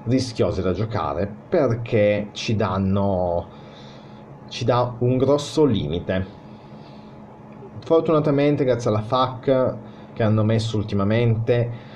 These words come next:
se l'avversario in qualche modo va a giocare sulle nostre case,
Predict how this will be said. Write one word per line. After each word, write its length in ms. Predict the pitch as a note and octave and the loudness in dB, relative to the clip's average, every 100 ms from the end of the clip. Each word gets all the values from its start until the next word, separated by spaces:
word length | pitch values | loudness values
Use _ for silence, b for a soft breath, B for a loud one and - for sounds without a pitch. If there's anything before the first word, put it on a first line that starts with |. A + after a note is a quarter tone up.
| B B B | B B B
se 240 | - - B2+ | -16 0 2
l'avversario 720 | A#2+ A2 A2 A2 C3+ B2 A2 | 4 4 2 2 2 2 2
in 60 | |
qualche 300 | G#2+ A#2+ A#2+ | 2 0 2
modo 380 | B2+ C3 B2 G#2+ | 2 4 4 2
va 200 | G2 G2+ | 2 2
a 160 | G#2+ G#2 | 0 0
giocare 500 | A2+ A2+ B2 A#2+ A#2 | 0 0 2 2 2
sulle 280 | A#2 G#2+ G#2 | 0 0 0
nostre 360 | G#2+ G#2 - | 0 -2 -6
case, 680 | - A#2+ A#2 G#2+ A2+ A2+ A2 | -2 0 2 2 2 2 0